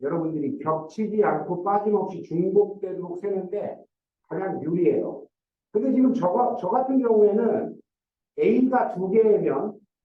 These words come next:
자, B가 두 개의 면, C도 두 개의 면, D도 두 개의 면을 접하고 있어요. 선생님, A하고 C는 겹친 게 아닌가요? 얘는 이웃하고 있는 면이 아닙니다.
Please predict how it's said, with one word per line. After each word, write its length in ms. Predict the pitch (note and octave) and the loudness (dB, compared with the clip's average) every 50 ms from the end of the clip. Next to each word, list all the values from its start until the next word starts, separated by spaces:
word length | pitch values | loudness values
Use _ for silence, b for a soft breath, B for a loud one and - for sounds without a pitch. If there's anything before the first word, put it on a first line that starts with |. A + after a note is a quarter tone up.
| _ _ _ _ | _ _ _ _
자, 160 | - C3+ - - | -8 -8 -6 -4
B가 400 | - G#3 A3 A3+ B3+ A#3 A#3 - | -4 -2 -2 0 0 0 0 0
두 120 | F#3+ F#3+ | 0 2
개의 300 | G3 G#3 G3 F#3 D#3+ - | 2 2 2 2 0 -2
면, 460 | - - - A3+ A#3 A3+ - - - - _ | -2 -2 -2 -2 -2 -4 -6 -8 -12 -20 _
C도 440 | _ _ A3 B3 C4+ C4+ C4+ B3+ G#3 | _ _ -2 -2 0 0 0 0 -2
두 180 | - F3 F3+ F3 | -2 -2 -2 4
개의 260 | G3 G#3 G3 F3+ - | 4 4 4 4 0
면, 380 | D3 C3 - - - - - - - _ _ _ _ _ _ _ _ _ _ | 0 0 -2 -2 -6 -10 -14 -18 -20 _ _ _ _ _ _ _ _ _ _
D도 400 | - F#3+ G#3+ A3+ A#3 C4 B3+ - - | -2 -2 0 2 2 2 0 0 -2
두 260 | - F3+ F#3+ G#3+ G#3+ | -6 -4 -2 -2 0
개의 320 | A#3 C#4 C#4 C#4 C4+ B3 A#3 | 2 4 4 6 6 6 6
면을 360 | G3+ G3 - G3+ A3+ B3 - | 4 2 0 0 -2 -2 -2
접하고 500 | G#3 G#3 G#3 G#3 G#3+ G#3+ - - - - | 0 -2 -2 0 0 -2 -2 -2 -4 -6
있어요. 200 | - - - - _ _ _ _ _ _ _ _ _ _ _ _ _ _ _ _ _ _ _ _ _ _ - | -8 -12 -14 -14 _ _ _ _ _ _ _ _ _ _ _ _ _ _ _ _ _ _ _ _ _ _ -2
선생님, 920 | B3 B3+ C4 C4+ C4 C4 B3+ B3 G#3+ - - - - - - - - - _ _ _ _ - | -2 0 2 2 2 2 2 2 2 0 0 -2 -6 -8 -12 -14 -18 -20 _ _ _ _ 0
A하고 520 | B4 - G4+ B3+ C4+ C#4+ C4+ C#4 C4+ C4+ B3 | 2 2 4 4 4 6 6 6 4 4 0
C는 760 | - - - C#4 C#4 C4+ C#4 C#4 C#4 C4+ C4 C4 - - - _ | -4 -4 -4 -4 -2 -2 -2 0 0 0 -2 -2 -6 -12 -14 _
겹친 400 | - C#4 - - - - B3+ C#4 C4+ | -14 -12 -12 -12 -12 -8 -6 -4 -2
게 80 | C4 | 0
아닌가요? 800 | A#3+ - - - A3 A3+ A3+ A3+ G#3 G#3 A#3+ A3+ - - - - - _ _ _ _ _ _ _ _ _ _ - | 0 0 -2 -4 -4 -2 0 2 2 2 2 0 -2 -4 -6 -12 -18 _ _ _ _ _ _ _ _ _ _ -8
얘는 400 | - G3 A3+ C4 D4 D4 - G#3+ | -2 0 2 4 4 4 2 2
이웃하고 560 | A3 A#3+ D4 D4+ D4 - C#4+ C#4 C#4 C#4 C#4 C4+ | 0 0 0 0 0 0 0 0 0 0 -2 -2
있는 200 | C4+ C4 C4 A3 | -2 -2 -2 -2
면이 260 | - F3 - - - | 0 0 0 -2 -2
아닙니다. 760 | - - - G3+ G#3+ A3+ A3 G3+ - D#3+ D3+ D#3+ - - - | -6 -10 -10 -10 -8 -6 -6 -6 -6 -8 -8 -8 -8 -10 -12